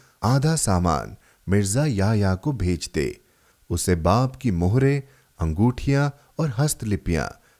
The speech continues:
जैसे चंद बहुमूल्य स्मारक सौंप दे, जिसे प्राप्त करने का उसे एक लंबे समय से लालच था,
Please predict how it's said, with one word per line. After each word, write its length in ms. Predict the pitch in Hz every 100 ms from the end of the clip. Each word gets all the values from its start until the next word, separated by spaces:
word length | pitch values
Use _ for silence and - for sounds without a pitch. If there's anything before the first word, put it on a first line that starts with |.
| _
जैसे 420 | - 87 87 131
चंद 380 | 143 - 117 143
बहुमूल्य 640 | 104 87 98 95 104 110 101
स्मारक 560 | - 113 139 110 143 - _
सौंप 400 | - - 90 87 92
दे, 260 | 78 53 - _ _ _ 85
जिसे 320 | 92 - 95
प्राप्त 480 | - 90 127 143 -
करने 380 | 87 76 73
का 360 | 76 87 135 - _ _ -
उसे 380 | 90 - 123
एक 180 | 156 -
लंबे 380 | 82 104 151 180
समय 280 | - 107 110
से 140 | -
लालच 420 | 85 78 78 76
था, 420 | - - 58 -